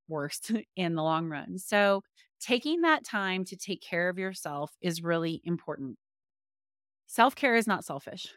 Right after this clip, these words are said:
right? Self-care is not a luxury. It's a discipline. You have to make that investment in yourself for your overall happiness. And if that means that you need to take a week off, if you need to go ask for a sabbatical,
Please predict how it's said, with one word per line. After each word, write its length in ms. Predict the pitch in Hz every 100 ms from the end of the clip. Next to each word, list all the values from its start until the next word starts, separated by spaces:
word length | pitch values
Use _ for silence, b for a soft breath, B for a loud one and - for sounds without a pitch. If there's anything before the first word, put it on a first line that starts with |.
| _
right? 240 | 190 214 -
Self-care 840 | - 240 269 - 240 220 226 254 - _ _ _
is 160 | - 190
not 160 | 185 180
a 40 |
luxury. 600 | 170 165 175 226 247 254 -
It's 160 | 202
a 40 | 196
discipline. 640 | 175 160 180 160 - -
You 100 | 190 208
have 420 | - - 214 -
to 120 | -
make 160 | 208 190
that 140 | 180
investment 500 | 180 165 160 - 175
in 120 | 170 165
yourself 560 | 170 - 139 190 - _ _ _ -
for 120 | 196
your 160 | 196
overall 340 | 170 165 160 151
happiness. 720 | - 135 147 - 202 - - _ _ _ -
And 80 | 208
if 100 | 214
that 180 | 226 254
means 180 | 285 285
that 120 | 247
you 80 | 226
need 120 | 226
to 120 | 220
take 120 | 240
a 60 | 220
week 220 | 185 190
off, 260 | 208 208 269
if 140 | 202
you 80 | 240
need 140 | 277
to 40 | 285
go 180 | 262 -
ask 360 | 190 214 269 -
for 140 | 247
a 60 | 254
sabbatical, 680 | - 214 185 226 277 294